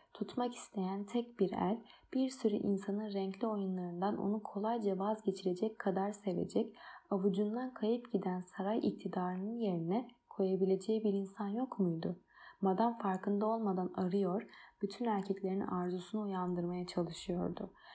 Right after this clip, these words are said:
Çünkü hayatta kalmak için çabalıyordu. Ancak hepsi ilgisizce yanından geçip gidiyordu.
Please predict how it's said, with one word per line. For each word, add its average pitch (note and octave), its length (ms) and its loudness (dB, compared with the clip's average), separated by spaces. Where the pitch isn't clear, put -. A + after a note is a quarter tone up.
Çünkü A#3 260 -4
hayatta F#3+ 420 0
kalmak F#3+ 380 -2
için F3+ 220 -6
çabalıyordu. F3 840 -4
Ancak G3+ 380 2
hepsi G3+ 520 -4
ilgisizce F#3+ 640 2
yanından F3+ 540 -2
geçip - 340 -14
gidiyordu. E3+ 680 -2